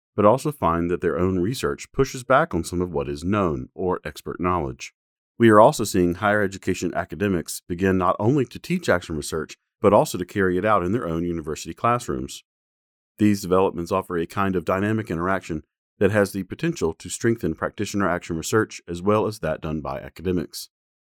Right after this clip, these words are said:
The examples in this chapter illustrate a wide range of current practitioner action research. The example of Herman Wilmarth's work illustrates self-study research conducted from the perspective of improving her walk and talk,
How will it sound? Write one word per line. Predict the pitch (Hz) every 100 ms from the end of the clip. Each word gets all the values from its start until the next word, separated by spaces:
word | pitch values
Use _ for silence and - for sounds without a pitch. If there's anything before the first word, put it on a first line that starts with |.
| _
The | -
examples | 117 113 127 127 98
in |
this | 90 87
chapter | - 95 98
illustrate | 90 95 - 92
a | 87
wide | 85 90 101
range | 87 85
of | 85
current | - 95 87
practitioner | - 95 87 - 90
action | 87 - 87
research. | 85 110 85 - - _ _ _ _ _ -
The | 98
example | 90 110 113 117
of | 90
Herman | - 107 95 87
Wilmarth's | 107 107 82 80 -
work | 85 82 87 -
illustrates | 92 95 - 90 -
self-study | - 98 - 90 82
research | 85 101 104 -
conducted | 95 95 - 107
from | 107 104
the |
perspective | 95 101 - 78 82 76 85
of | 90
improving | 90 - 123 120 120
her | 127
walk | 127 85 80
and | 73 -
talk, | 107 73 -